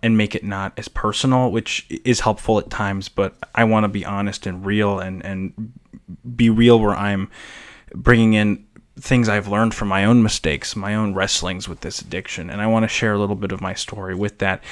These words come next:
Second, I'm not necessarily afraid or scared to talk about this topic because I know what the numbers are. I know how many men and women, whether they say it or not, are addicted, um, to this new drug. It's not a new drug, but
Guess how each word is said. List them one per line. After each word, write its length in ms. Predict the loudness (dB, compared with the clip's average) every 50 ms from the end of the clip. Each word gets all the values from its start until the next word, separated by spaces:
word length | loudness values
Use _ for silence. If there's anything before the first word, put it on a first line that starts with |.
| -16 -10 -4 0
Second, 320 | 2 2 4 4 2 0
I'm 200 | 0 0 0 0
not 260 | 0 0 -2 -4 -6 -8 -12 -16 -12 -6
necessarily 720 | -4 -4 -4 -4 -4 -4 -4 -2 -2 -2 -2 0 -2 -2
afraid 420 | -2 -4 -6 -4 0 0 2 2 0
or 60 | -2
scared 380 | -2 -4 -6 -4 -4 -4 -4 -6
to 60 | -8
talk 360 | -10 -6 -4 -4 -4 -4 -6
about 220 | -6 -6 -6 -6
this 120 | -8 -10 -10
topic 400 | -10 -12 -10 -8 -8 -8 -8 -8
because 180 | -6 -4 -2
I 60 | -2 0
know 100 | -2 -2
what 100 | -4 -4
the 80 | -4
numbers 420 | -4 -4 -4 -4 -6 -6 -8 -10 -10
are. 160 | -12 -12 -8
I 80 | -4 -2
know 300 | 0 0 0 0 -2 -4 -8 -16 -20 -20 -20 -20 -20 -20 -20 -16 -8
how 180 | -4 -2 0 0
many 220 | 0 0 0 0
men 280 | 0 0 0 0 0 0
and 160 | 0 0 0
women, 460 | 0 0 2 2 0 -2 -4 -6 -12 _ -20 -18 -4 0
whether 180 | 2 2 4
they 140 | 4 2 2
say 240 | 2 2 2 2 2
it 80 | 2 2
or 100 | 0 0
not, 520 | 0 2 2 4 2 2 0 -4 -8 -12 -14 -14 -8 -4
are 320 | 0 0 0 0 0 -4
addicted, 540 | -4 -2 -2 -2 -2 -2 -6 -8 -8 -10 -16 -20 _ _ _ _ _ -12
um, 320 | -12 -12 -12 -12 -14 -16 -16
to 100 | -14 -12
this 240 | -10 -10 -8 -6 -2
new 140 | -2 -2 0
drug. 340 | 0 -2 -4 -4 -6 -12 -16 -16 -14 -14 -14
It's 100 | -8 -4
not 100 | 0 2
a 40 | 2
new 180 | 4 4 4 2
drug, 300 | 0 -2 -4 -6 -8 -8 -10
but 240 | -10 -12 -12 -12